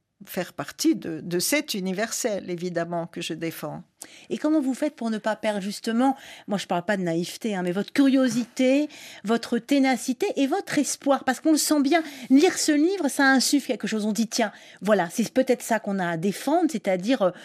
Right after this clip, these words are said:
Speaker 2: aujourd'hui, demain, ensemble, oui, l'universel, le savoir, la connaissance, euh, euh, un vrai humanisme partagé et qui peut être discuté, débattu. Comment vous faites pour garder cette flamme-là,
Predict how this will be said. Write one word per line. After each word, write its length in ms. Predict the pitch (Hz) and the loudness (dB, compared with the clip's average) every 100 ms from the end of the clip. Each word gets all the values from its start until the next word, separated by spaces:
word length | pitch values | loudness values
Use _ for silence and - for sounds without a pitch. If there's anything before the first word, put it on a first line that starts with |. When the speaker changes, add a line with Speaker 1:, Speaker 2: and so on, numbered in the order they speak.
| - - | -20 -6
Speaker 2:
aujourd'hui, 640 | 220 226 214 190 196 226 208 | 0 0 0 -2 -2 -2 0
demain, 420 | 226 220 240 254 | 0 2 0 0
ensemble, 680 | 220 196 - 294 330 254 226 | -2 -2 0 2 4 2 0
oui, 160 | 262 403 - - - | -2 -4 -8 -16 -2
l'universel, 760 | 196 208 196 190 - 240 233 | 2 2 0 -4 -4 -4 -2
le 100 | 214 | -2
savoir, 600 | - 208 196 190 214 220 | -2 -2 -2 0 -2 -2
la 120 | 202 | -6
connaissance, 840 | - 214 202 175 - 226 240 - - - - - - | -4 -2 -2 -2 -4 -2 -2 -6 -10 -14 -20 -18 -8
euh, 680 | 185 190 170 185 175 165 117 | -4 -4 -4 -4 -2 -2 -4
euh, 0 | 110 135 | -8 -4
un 100 | 175 | -2
vrai 280 | 196 226 233 | 0 2 4
humanisme 580 | 220 226 269 320 226 | 4 4 6 4 2
partagé 520 | 196 240 - 233 220 370 | -2 -2 0 -2 2 2
et 60 | 330 | 2
qui 100 | 262 | 0
peut 140 | - 285 | 2 2
être 280 | 277 269 247 | 2 0 0
discuté, 560 | 262 - - 330 415 | 0 -2 -6 -2 0
débattu. 520 | 233 294 349 349 - 403 - _ - - - | 2 2 2 -2 -8 -12 -14 _ -20 -20 -4
Comment 220 | 277 262 | 0 2
vous 140 | 233 220 | 0 0
faites 200 | 208 - | -4 -4
pour 160 | 185 | -8
garder 320 | 180 165 160 | -6 -4 -4
cette 240 | 170 160 - | -6 -8 -12
flamme-là, 560 | - 170 151 139 123 | -2 0 0 -8 -12